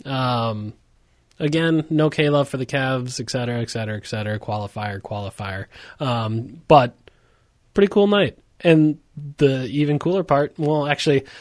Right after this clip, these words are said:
I shouldn't say that. Maybe it's gonna be the, the worst part ever, is that they play the Cavs again today. <laughs> Um, we, uh,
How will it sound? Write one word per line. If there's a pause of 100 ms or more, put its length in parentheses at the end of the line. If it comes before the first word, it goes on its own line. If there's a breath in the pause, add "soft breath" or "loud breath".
(120)
I
shouldn't
say
that.
Maybe
it's
gonna
be (160)
the,
the
worst
part
ever, (320 loud breath)
is
that (180)
they
play
the
Cavs
again (280)
today.
<laughs> (180)
Um, (160)
we,
uh,